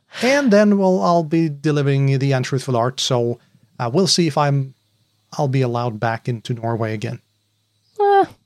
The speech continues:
Speaker 2: you'll be fine. <laughs>
Speaker 1: Yeah, but do keep in mind that you're the positive one of the three of us.
Speaker 2: Oh, yeah, that might be true.
Speaker 1: Mm.
Speaker 2: Hmm.
Speaker 1: All right,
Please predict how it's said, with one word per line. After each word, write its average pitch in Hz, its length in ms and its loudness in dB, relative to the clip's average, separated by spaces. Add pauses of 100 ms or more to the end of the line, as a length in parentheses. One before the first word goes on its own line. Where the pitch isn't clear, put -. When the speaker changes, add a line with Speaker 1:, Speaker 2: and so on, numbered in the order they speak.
(320)
Speaker 2:
you'll 339 160 0
be 208 120 2
fine. 165 580 -2 (300)
<laughs> - 100 -10 (1900)
Speaker 1:
Yeah, 151 140 2
but 160 180 0 (280)
do 214 160 2
keep - 200 -2
in 170 80 2
mind 151 240 2
that 127 100 0
you're 156 240 2
the 135 240 0
positive 131 540 -2
one 110 240 -2
of 117 300 -6
the 113 100 -8
three 120 240 -4
of 104 80 -10
us. 127 220 -8 (800)
Speaker 2:
Oh, 196 120 2
yeah, 160 280 0 (120)
that 139 160 -4
might 143 200 -8
be 143 120 -4
true. 147 320 -6 (800)
Speaker 1:
Mm. 127 340 4 (640)
Speaker 2:
Hmm. 156 360 -2 (1900)
Speaker 1:
All 285 140 2
right, 120 560 -2